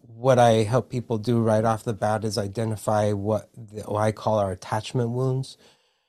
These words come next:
So as humans, we're, we're wired for connection biologically, neurologically, socially, spiritually. We're wired to be connected, but sometimes as we go through life, some of those connections break, and they can be pretty, pretty traumatizing. And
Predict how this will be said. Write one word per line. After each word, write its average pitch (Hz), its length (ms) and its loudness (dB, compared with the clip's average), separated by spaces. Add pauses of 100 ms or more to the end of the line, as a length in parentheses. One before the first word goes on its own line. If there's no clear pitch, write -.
(160)
So 110 200 -2
as 113 160 2
humans, 123 440 0
we're, 113 200 0
we're 117 440 -6
wired 110 420 0
for 123 160 -4
connection 113 560 -2
biologically, 113 680 0
neurologically, 113 760 -2
socially, 110 500 -6
spiritually. 110 560 -6
We're 110 160 -2
wired 110 380 -2
to 110 60 -8
be 107 120 -8
connected, 120 560 -6
but - 180 -10
sometimes 127 580 -2
as 110 200 -4
we 110 140 -2
go 110 180 -2
through 107 220 -6
life, 117 280 -2
some 117 240 -4
of 113 80 -2
those 104 220 -4
connections 104 560 -6
break, 104 500 -8 (680)
and 107 240 -2
they 104 100 -2
can 123 220 -6
be 117 160 -4
pretty, 117 560 -4 (260)
pretty 117 320 -8
traumatizing. 98 840 -8 (600)
And 101 360 -4